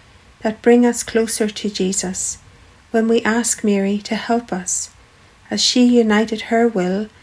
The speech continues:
and action to that of the Holy Spirit within her.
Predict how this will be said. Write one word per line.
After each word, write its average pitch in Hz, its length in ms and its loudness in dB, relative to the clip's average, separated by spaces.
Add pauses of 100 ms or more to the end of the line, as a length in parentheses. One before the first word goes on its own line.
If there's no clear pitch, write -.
(280)
and 220 120 -2
action 208 500 -2
to - 160 -4
that 202 320 0
of - 160 -8
the 202 80 -6
Holy 190 260 -4
Spirit 220 540 -8 (160)
within 240 340 -4
her. 190 260 -8